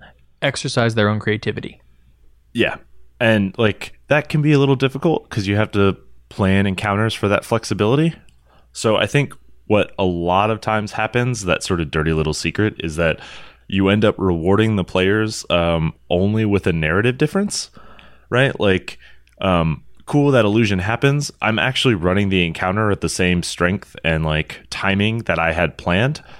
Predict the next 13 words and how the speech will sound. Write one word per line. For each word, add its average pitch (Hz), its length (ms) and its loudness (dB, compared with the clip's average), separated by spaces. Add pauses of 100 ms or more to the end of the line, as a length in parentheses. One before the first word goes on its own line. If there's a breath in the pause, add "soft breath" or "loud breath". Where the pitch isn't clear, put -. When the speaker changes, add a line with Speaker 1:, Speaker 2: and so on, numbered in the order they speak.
(120)
Speaker 2:
um, 85 300 0
but 92 100 2
I'm 87 160 2
narrating 107 540 2
it 80 200 -2
as 87 300 0
that 92 160 2
is 80 140 -2
the - 180 -2 (580)
impact 110 600 -2
of 87 160 0
that 78 160 0
illusion, 71 580 -2